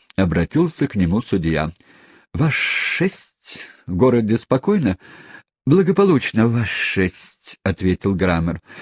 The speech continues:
«Народное волнение немного улеглось, мальчишки ушли играть в крикет». «В такие времена, Граммер, нужны энергические меры», — решительно сказал судья. «Если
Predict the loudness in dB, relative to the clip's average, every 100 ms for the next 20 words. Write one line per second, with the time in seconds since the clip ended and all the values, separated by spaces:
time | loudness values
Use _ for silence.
0 | -16 0 2 2 2 2 2 2 2 2
1 | 4 4 4 2 4 2 2 4 2 0
2 | -6 -2 0 0 -2 -2 -2 0 0 -4
3 | -6 -2 2 2 2 0 -2 -4 -4 -2
4 | -2 -4 -10 _ _ _ _ _ _ _
5 | _ -4 0 2 4 4 6 4 4 4
6 | 2 2 2 0 -4 -6 -2 0 4 4
7 | 4 4 4 4 2 2 0 0 -4 -4
8 | 0 2 4 4 4 2 0 _ -4 2
9 | 2 2 -2 0 0 0 0 -2 2 0
10 | 0 -4 -2 -2 -4 -10 _ -20 -20 -14
11 | -2 4 6 4 0 2 4 4